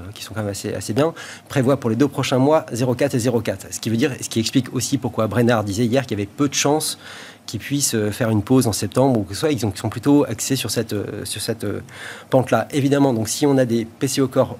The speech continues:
euh, mensuels qui sortent mo-, en dessous de zéro trois pour les deux prochains mois, eh ben, peut-être que ça sera effectivement là, par contre, le, le truc absolument parfait, une économie très, très forte et une, une, une inflation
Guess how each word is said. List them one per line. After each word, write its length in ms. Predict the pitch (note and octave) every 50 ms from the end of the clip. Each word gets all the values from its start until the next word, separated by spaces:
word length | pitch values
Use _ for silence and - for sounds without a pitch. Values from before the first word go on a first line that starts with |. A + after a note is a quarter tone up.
| -
euh, 160 | A2 G#2 G#2+ -
mensuels 480 | A2+ C3 C3+ - - - C3 A#2 A2 A2
qui 120 | - B2+
sortent 260 | - - B2+ - -
mo-, 200 | B2 A#2+ C3+ C3+ -
en 140 | - - A#2+
dessous 240 | A#2 G#2+ - - D#3+
de 80 | C3 B2+
zéro 240 | A2+ C3 A2+ A2+
trois 280 | A2 A2+ - B2 A#2 A2 - - - - - -
pour 140 | - A#2 A2
les 60 | G#2+
deux 120 | A#2+ D3
prochains 300 | D3 - D3+ C3+ - C3+
mois, 320 | B2+ B2+ B2+ C#3 D#3 F3+ - - - - - - - _ _ _ _ _
eh 80 | - A#2+
ben, 140 | G#2 A2+ A2+
peut-être 300 | A2 - - E3 D#3+ D#3
que 80 | - A#2
ça 80 | -
sera 180 | A#2 - - C3
effectivement 320 | A#2 C3 B2+ - C3 B2+
là, 160 | B2+ A#2+ C3 B2+
par 140 | B2+ A#2
contre, 180 | - A#2 - A#2
le, 60 | G#2+ G2 G2+ -
le 120 | A2 A2
truc 180 | - - A#2 -
absolument 320 | A2+ - - B2 A#2+ A#2
parfait, 300 | A2 A#2 G2+ - C3+ C#3+
une 100 | C3+ A#2
économie 380 | A2+ A2+ A#2 G#2+ A2 A#2 A2+ - - - - - -
très, 200 | - - - D#3
très 160 | - - C3+
forte 320 | - - B2+ C3 - - - - -
et 100 | B2 B2
une, 140 | A#2 A#2+ A2+
une, 480 | A2+ A2+ A#2+ A#2 G#2+ G#2+ G#2+ G#2 G#2
une 120 | A2+ A2 A2+
inflation 360 | G#2+ - A#2+ - - C#3+ D3+